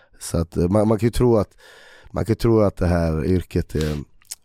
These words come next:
bara fun and games, och jag tycker om den biten också, men det är mycket disciplin och, och mycket så här strukturellt och tekniskt jobb också,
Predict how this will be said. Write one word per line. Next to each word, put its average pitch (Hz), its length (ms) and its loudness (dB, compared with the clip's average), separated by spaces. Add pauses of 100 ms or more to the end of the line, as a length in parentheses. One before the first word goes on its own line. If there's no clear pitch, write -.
bara 90 400 0
fun 82 200 -6
and 80 120 -4
games, 76 380 -6
och 82 220 -4
jag 98 220 2
tycker 107 240 -2
om 98 160 2
den 92 160 2
biten 82 320 -2
också, 95 360 -2
men 87 420 0
det 90 200 0
är 92 40 2
mycket 85 600 -2
disciplin 82 640 -6
och, 76 320 -6
och 80 60 -8
mycket 82 200 -8
så - 100 -10
här 62 120 -8 (920)
strukturellt 85 920 -4
och 80 80 -8
tekniskt - 560 -4
jobb 60 240 -6
också, - 420 -10